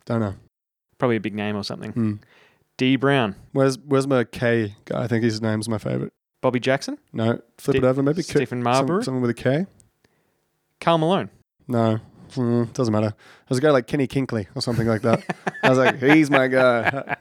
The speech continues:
Speaker 1: No idea if he's any good, but he's my dude. Um, I remember, and as a kid, like, my dad would buy footy cards, like, packs of footy cards for ta-, my two brothers, Taylor and James, but I would get Harry Potter cards.
Speaker 2: <laughs>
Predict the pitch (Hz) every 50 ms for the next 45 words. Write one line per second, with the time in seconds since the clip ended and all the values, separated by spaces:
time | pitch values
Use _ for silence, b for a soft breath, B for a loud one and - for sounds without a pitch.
0 | _ - 135 131 131 135 131 127 127 131 131 127 - 135 131 123 127 123 123 117
1 | 139 147 165 165 156 135 127 131 127 127 123 120 117 120 120 120 113 107 - B
2 | B B B B B B B B B B B B B 127 131 135 135 131 147 147
3 | _ _ _ _ - 180 165 185 202 214 208 196 175 - - - 170 165 165 165
4 | 160 156 147 139 135 - - - 165 147 120 113 120 120 117 120 123 123 123 117
5 | 120 123 123 117 113 117 113 107 113 120 113 113 113 107 107 104 - _ _ _
6 | _ _ _ _ _ _ - - - 135 120 117 113 - - 113 110 113 117 -
7 | - 113 - - 120 117 - - - - 117 117 - - 113 110 107 - - 120
8 | 113 104 - _ _ _ _ - - 127 - - 131 123 120 104 - 120 113 113
9 | 110 107 107 - - 117 110 107 104 104 104 113 110 107 107 107 104 - 113 113
10 | 117 113 113 107 113 107 - 104 107 107 104 - - 117 131 165 185 - _ _
11 | _ - - 147 160 233 240 - - -